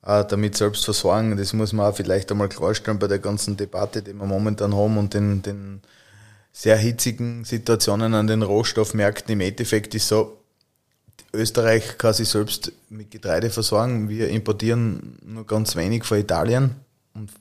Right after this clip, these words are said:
vielleicht einen kleinen Teil aus Ungarn. Also grundsätzlich haben, haben, haben wir in Österreich so gesehen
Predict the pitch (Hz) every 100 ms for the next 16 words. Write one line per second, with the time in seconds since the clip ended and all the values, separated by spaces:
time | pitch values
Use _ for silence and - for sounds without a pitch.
0 | 92 - 95 95 110 104 101 95 90 107
1 | 104 95 98 95 104 107 98 92 95 -
2 | - - - - 110 110 110 104 110 -
3 | 110 110 82 107 107 98 - 101 104 107
4 | 104 92 104 107 101 101 - - - -
5 | _ _ _ _ _ - 107 120 - 120
6 | 113